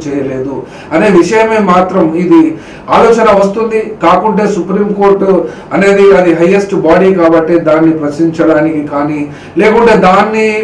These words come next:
రివ్యూ చేయడానికి కానీ అవకాశం ప్రతి ఒక్కరికైతే ఉంటుంది, చెప్పే అధికారం కూడా ఉంటుంది. అంతేకాని దానికి ఉన్నటువంటి స్పెషల్ పవర్స్ ఏమిటి? లేకుంటే అసెంబ్లీ స్పీకర్ కూడా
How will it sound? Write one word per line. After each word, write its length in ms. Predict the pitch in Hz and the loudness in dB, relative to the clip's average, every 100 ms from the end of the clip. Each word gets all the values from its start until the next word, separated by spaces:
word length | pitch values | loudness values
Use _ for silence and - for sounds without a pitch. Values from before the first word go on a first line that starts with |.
| 214 156 160 | -4 0 2
రివ్యూ 260 | 185 240 247 202 | 2 2 0 0
చేయడానికి 500 | 196 196 196 196 190 | 0 2 2 0 0
కానీ 480 | 175 175 190 185 - - - 151 | 2 2 2 -2 -6 -14 -10 -2
అవకాశం 520 | 160 160 180 185 190 | 0 2 2 2 -2
ప్రతి 300 | 160 151 170 | -2 0 2
ఒక్కరికైతే 640 | 160 156 185 180 185 185 | 0 0 -2 0 0 0
ఉంటుంది, 640 | 170 147 165 196 196 214 214 - - - | 0 0 0 -2 -2 -2 -4 -10 -8 -2
చెప్పే 260 | 180 226 233 | 0 2 2
అధికారం 640 | 170 - 233 233 240 233 | 2 0 2 2 2 0
కూడా 200 | 220 220 | 0 0
ఉంటుంది. 640 | 208 202 - 175 170 160 - - - - | 0 -2 -6 0 2 2 -4 -16 -20 -4
అంతేకాని 920 | 165 196 202 190 175 165 190 - - - - - - - - - - 160 | -2 2 2 2 2 2 0 0 -4 -12 -20 -20 -20 -20 -20 -20 -2 0
దానికి 580 | 190 233 190 240 240 233 | 2 2 0 0 0 0
ఉన్నటువంటి 800 | 185 208 220 214 208 202 196 208 | 0 2 2 2 2 0 0 -4
స్పెషల్ 540 | - 170 175 180 214 - 170 | -2 -2 0 0 0 0 2
పవర్స్ 380 | 170 196 196 175 | 2 2 2 0
ఏమిటి? 540 | 170 160 170 156 143 139 | 0 2 2 2 0 -4
లేకుంటే 520 | 160 196 196 196 190 190 165 | 0 2 2 0 2 2 2
అసెంబ్లీ 480 | 180 208 202 208 214 | 0 0 0 0 -2
స్పీకర్ 540 | - - 180 175 185 - | -4 -4 -2 0 0 0
కూడా 280 | 170 175 | 0 0